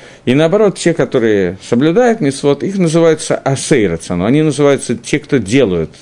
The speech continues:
рацион Всевышнего. То есть они микаими мицвот, и мицвот называется, киюм мицвот, осуществление заповедей, называется лаасот рацано, сделать по желанию Творца.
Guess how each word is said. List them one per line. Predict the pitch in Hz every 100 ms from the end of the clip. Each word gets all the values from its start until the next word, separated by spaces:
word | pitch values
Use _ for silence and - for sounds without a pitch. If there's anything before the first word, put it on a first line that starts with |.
| - - - -
рацион | 113 113 120
Всевышнего. | 98 - 76 - 120 147 190 - - - - - -
То | - 220
есть | 208 - - -
они | 147 180
микаими | 202 170 - 151 156
мицвот, | 143 135 - 226 254 -
и |
мицвот | 151 147 - 214 -
называется, | 151 143 147 127 - 117 - -
киюм | - 165 196 147
мицвот, | 117 - 202 214
осуществление | 127 127 - 143 - 160 120
заповедей, | 123 214 196 139 135
называется | 127 139 170 175 - 139
лаасот | 127 120 - 190 185
рацано, | 135 - 123 87 - - - -
сделать | - 104 104 202 180 -
по | 135
желанию | 123 135 151 139
Творца. | 120 117 117 -